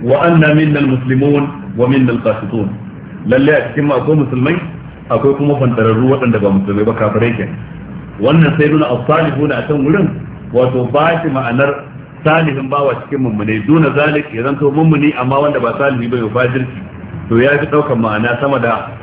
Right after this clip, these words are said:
wato mu ce as-salihun na nufin mummunai, duna zalik na nufin kafirai, saboda me? Da in mun ba shi wancan ma'anar idan muka zo nan ya zama me? Ya zama maimai. To kaga al-aslu fil kalam shine at-ta'sis. Zance ya kamata ya zama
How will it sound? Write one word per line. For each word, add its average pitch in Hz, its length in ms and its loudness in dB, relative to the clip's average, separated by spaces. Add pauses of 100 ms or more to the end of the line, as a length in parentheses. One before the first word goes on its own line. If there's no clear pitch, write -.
(280)
wato 117 280 0
mu 107 220 -4
ce 135 280 0 (340)
as-salihun 139 640 0
na 120 120 -2
nufin 131 200 -2
mummunai, 117 500 0
duna 147 240 4
zalik 135 240 0
na 110 120 0
nufin 120 220 -2
kafirai, 101 400 -2
saboda 139 280 2
me? 113 120 0 (500)
Da 139 80 2
in 156 160 0
mun 160 160 4
ba 170 160 4
shi 160 80 -2
wancan 151 220 0
ma'anar 147 320 0
idan 139 160 -2
muka 147 160 0
zo 135 100 0
nan 131 160 0
ya 127 140 0
zama 131 180 2
me? 113 120 0 (720)
Ya 127 160 2
zama 123 180 2
maimai. 110 300 0 (1400)
To 107 60 -2
kaga 135 380 2
al-aslu 139 360 0
fil 131 140 0
kalam 151 280 2
shine 143 140 0
at-ta'sis. 110 540 -6 (800)
Zance 117 360 2
ya 147 140 2
kamata 135 320 -2
ya 117 60 0
zama 131 220 2